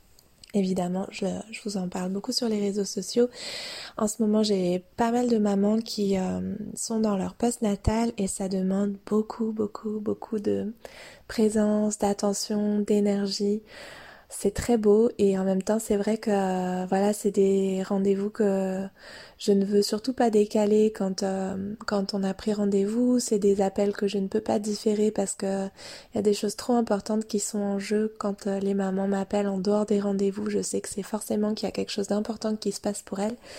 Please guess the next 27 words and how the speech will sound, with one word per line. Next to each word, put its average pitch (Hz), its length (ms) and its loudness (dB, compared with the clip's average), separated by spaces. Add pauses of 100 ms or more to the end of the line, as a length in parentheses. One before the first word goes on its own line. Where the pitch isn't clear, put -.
(380)
Donc 220 120 4
ça 214 160 2
demande 220 320 2
beaucoup 233 300 2
de 220 120 2
disponibilité. 214 1040 0 (880)
Et, 202 240 2
euh, 180 480 -2
comme 196 160 2
il 196 40 4
y - 20 4
avait 190 180 2
plein 226 220 0
de 226 40 4
mamans 208 340 2
avec 202 340 -2
lesquelles 208 260 0
j'avais 190 240 0
compa-, 202 420 -2
à, 208 360 -2 (320)
avec 202 260 -2
lesquelles 226 240 2
j'avais 202 240 0
commencé 214 380 -2
l'accompagnement 208 920 2
en 196 340 -2
prénatal, 226 600 0